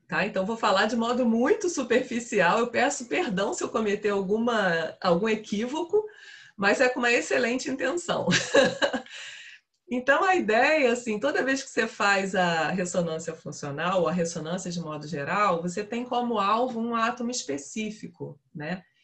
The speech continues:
E quando a gente pensa na ressonância magnética de tecidos vivos, a gente tem como objetivo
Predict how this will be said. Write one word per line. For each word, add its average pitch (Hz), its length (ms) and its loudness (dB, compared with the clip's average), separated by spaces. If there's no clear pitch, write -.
E 240 80 -8
quando 320 180 -2
a 415 60 4
gente 311 260 -4
pensa 226 340 -4
na 214 120 0
ressonância 208 680 -2
magnética 180 600 -2
de 170 120 -10
tecidos 175 640 -6
vivos, 175 580 -4
a 170 80 0
gente 214 380 -4
tem 254 240 -4
como 214 340 -2
objetivo 196 1080 -2